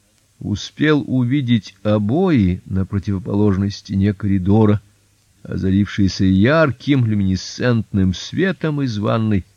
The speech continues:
и сообразить, что забыл-таки повернуть выключатель. А больше он не успел ничего.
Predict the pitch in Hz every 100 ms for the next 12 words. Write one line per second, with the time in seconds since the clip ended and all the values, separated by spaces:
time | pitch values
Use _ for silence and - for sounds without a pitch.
0 | _ _ _ _ _ _ - - - -
1 | 101 101 101 95 107 - - 92 80 90
2 | 87 92 196 190 127 147 135 - 123 131
3 | 113 107 104 107 104 - 101 - 101 95
4 | - 101 95 90 98 101 _ _ _ _
5 | _ _ _ _ _ _ _ _ _ -
6 | 82 92 90 110 151 123 - 101 90 85
7 | 82 82 78 - - 92 95 90 80 76
8 | - 90 80 78 78